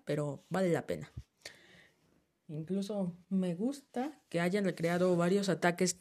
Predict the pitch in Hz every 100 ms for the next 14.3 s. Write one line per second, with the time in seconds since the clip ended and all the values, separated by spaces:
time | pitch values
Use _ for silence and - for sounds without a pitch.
0 | - 151 139 143 202 190 175 185 156 151
1 | 143 147 139 - _ _ _ _ _ _
2 | - 147 151 156 226 240 233 190 196 226
3 | _ - 185 190 202 202 170 151 147 147
4 | 147 143 - - - - 151 - 156 165
5 | 196 156 147 160 208 185 151 175 185 185
6 | 165 165 165 185 - 156 175 - 165 143
7 | 139 - 170 165 165 - 156 156 151 151
8 | 156 160 214 160 - _ _ _ - -
9 | - - - - - - - 165 180 202
10 | 202 196 208 180 147 151 - 165 185 175
11 | 170 - 165 147 - 170 170 185 - 127
12 | 131 143 - - - 131 - 139 143 -
13 | 139 131 139 - - - 160 - - -
14 | 170 170